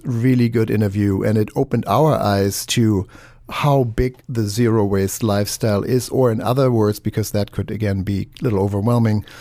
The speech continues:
how many facets or opportunities it holds for somebody to enter, so many access points.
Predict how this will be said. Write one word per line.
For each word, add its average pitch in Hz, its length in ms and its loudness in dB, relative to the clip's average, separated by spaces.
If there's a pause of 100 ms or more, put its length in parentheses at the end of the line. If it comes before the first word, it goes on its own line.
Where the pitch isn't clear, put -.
(420)
how 135 420 2
many 123 540 4
facets 120 840 0
or 107 240 2
opportunities 110 760 0
it 104 160 -4
holds 104 480 -2
for 113 140 -6
somebody 107 600 -2
to - 180 -4
enter, 98 400 -2
so - 180 -2
many 110 240 0
access 101 380 -6
points. 87 500 -8